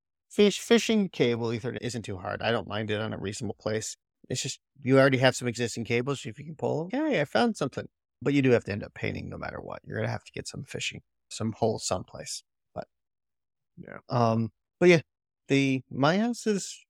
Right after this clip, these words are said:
Speaker 1: got everything well designed. I wish in my garage I ran Ethernet to my desktop, which I use Wi-Fi for my desktop in my office, but that's
Speaker 2: But
Speaker 1: not it.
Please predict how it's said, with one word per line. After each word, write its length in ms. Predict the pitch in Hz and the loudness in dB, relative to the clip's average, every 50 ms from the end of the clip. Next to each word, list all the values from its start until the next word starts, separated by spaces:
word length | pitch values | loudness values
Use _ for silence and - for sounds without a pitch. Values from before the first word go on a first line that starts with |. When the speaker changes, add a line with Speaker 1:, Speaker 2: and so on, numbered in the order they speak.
| _ _ _ _ _ _ _ - | _ _ _ _ _ _ _ 0
Speaker 1:
got 160 | 110 120 120 | 2 4 4
everything 280 | 127 139 156 160 165 160 | 4 4 4 2 2 2
well 120 | 156 160 | 0 -2
designed. 320 | 151 139 147 147 143 143 - - | -2 0 0 0 0 0 -2 0
I 100 | 131 139 | 0 0
wish 500 | 135 123 135 147 151 - - - - - _ _ _ _ _ - | 0 0 -2 -4 -4 -6 -8 -10 -12 -12 _ _ _ _ _ -4
in 100 | 131 127 | -2 -2
my 120 | 120 120 | -2 -2
garage 600 | 117 123 120 113 113 113 113 113 113 117 113 - | -2 -2 -2 0 0 2 2 2 0 0 -2 -6
I 340 | - - 104 107 110 113 110 - | -4 -2 0 0 0 -2 -4 -2
ran 340 | - 107 107 107 110 101 - - - 123 | 0 0 2 2 0 -2 -6 -8 -6 -6
Ethernet 560 | 123 - - 120 117 113 110 - - - - _ _ _ _ _ _ _ _ _ - - | -6 -4 -2 -2 0 0 -2 -4 -6 -10 -16 _ _ _ _ _ _ _ _ _ -8 -2
to 340 | - 117 113 113 110 110 | 0 0 2 2 0 0
my 340 | 107 110 107 104 101 107 110 - - | 2 2 4 6 4 4 2 2 2
desktop, 440 | 117 113 - - - - - - _ _ _ _ _ _ | 2 2 2 0 -6 -6 -8 -10 _ _ _ _ _ _
which 260 | - 104 107 - - | -8 -6 -6 -4 0
I 60 | 107 101 | 0 0
use 280 | 110 110 110 110 113 | 2 2 0 -2 -2
Wi-Fi 560 | - - 90 95 98 - 90 82 95 113 131 | -2 0 0 0 0 0 0 2 2 0 -2
for 280 | - - - 80 71 71 | -6 -6 -4 -2 -2 -2
my 260 | 73 - 76 76 82 | -2 -2 -2 -4 -4
desktop 420 | - - 87 - - - 92 92 - | -2 -2 -4 -4 -4 -6 -8 -8 -8
in 80 | - 78 | -10 -8
my 160 | 78 76 67 | -6 -4 -6
office, 320 | 65 - - - - - - | -6 -6 -10 -14 -14 -14 -12
but 120 | - 92 - | -12 -6 0
that's 200 | 90 98 110 - | 0 0 2 4
Speaker 2:
But 80 | 147 - | 2 2
Speaker 1:
not 100 | 80 78 | 2 0
it. 80 | 71 | -2